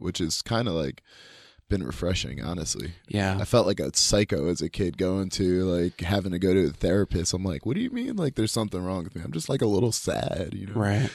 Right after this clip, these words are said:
Speaker 1: <laughs> Like, I'm gonna be all right. <laughs>
Speaker 2: Right.
Speaker 1: You know? May-,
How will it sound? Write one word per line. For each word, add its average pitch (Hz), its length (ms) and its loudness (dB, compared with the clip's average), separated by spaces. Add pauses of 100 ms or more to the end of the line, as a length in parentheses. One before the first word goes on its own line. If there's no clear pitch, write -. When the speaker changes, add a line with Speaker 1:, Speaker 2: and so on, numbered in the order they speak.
Speaker 1:
<laughs> 123 140 4
Like, 143 200 10
I'm 131 180 8
gonna 147 120 6
be 135 160 10
all 113 180 12
right. 123 380 6 (120)
<laughs> - 120 -2
Speaker 2:
Right. 143 600 8
Speaker 1:
You 120 200 6
know? 110 280 0 (220)
May-, 95 140 -6